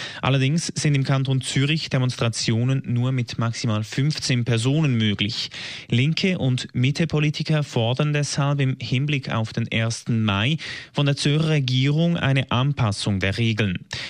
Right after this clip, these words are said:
S-V-P-Vertreter äußern allerdings Bedenken, die Regeln im Hinblick auf den ersten Mai zu lockern.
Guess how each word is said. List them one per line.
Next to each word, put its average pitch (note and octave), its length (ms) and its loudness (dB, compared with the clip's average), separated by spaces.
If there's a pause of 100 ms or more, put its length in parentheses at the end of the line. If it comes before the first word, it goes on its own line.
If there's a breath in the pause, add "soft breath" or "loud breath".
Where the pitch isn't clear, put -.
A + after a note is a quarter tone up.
S-V-P-Vertreter B2 1040 0
äußern A#2 400 0
allerdings A2 460 0
Bedenken, B2 680 0
die A#2+ 140 0
Regeln C3+ 420 2
im A#2 280 0
Hinblick C3 380 0
auf A2 180 -2
den A2+ 140 -2
ersten G#2+ 420 0
Mai G2+ 220 0
zu G#2+ 180 -4
lockern. A2 460 0